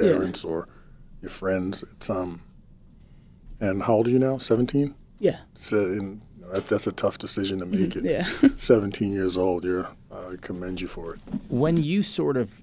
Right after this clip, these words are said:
Speaker 3: made peace with or made the decision that, like, this was kind of it for, like, you could say competitive, like, 'cause cl-, I mean, s-, club sports can be competitive, but it's, it's not really the same motivation. It's
Speaker 1: Yeah.
Speaker 3: because you love it, you love getting up to and all that.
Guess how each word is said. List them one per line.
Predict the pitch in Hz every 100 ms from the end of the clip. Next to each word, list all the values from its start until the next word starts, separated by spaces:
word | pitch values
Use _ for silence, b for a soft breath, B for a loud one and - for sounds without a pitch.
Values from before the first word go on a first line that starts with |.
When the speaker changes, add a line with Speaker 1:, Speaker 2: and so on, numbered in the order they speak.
| 127
Speaker 3:
made | 127 127 107
peace | - 147 127
with | 135 131 123 107
or |
made | 90 104 104
the | 101
decision | 92 - 104 98 92
that, | 92
like, | 87 82
this | 98 -
was | 101
kind | - 95
of | 90
it | 101
for, | -
like, | 98 92 -
you | 98
could | 85 -
say | 85
competitive, | - 113 - 110 101 101 101 -
like, | 95 87 - - b b b b b -
'cause | - 135 -
cl-, | -
I | 120
mean, | 139
s-, | 117
club | - 196 208
sports | - 196
can | 127
be | 113
competitive, | 104 113 101 87
but | 98
it's, | 90 -
it's | 117 113
not | 127 117
really | 107 101
the |
same | 87 117 101 95 90 104
motivation. | 104 101 87 95 87 - 90
It's | 85
Speaker 1:
Yeah. | -
Speaker 3:
because | 98 87
you | 90 87 -
love | 98 92 90
it, |
you | 90
love | 90 90
getting | 92
up | 87 -
to |
and | 87
all |
that. | 87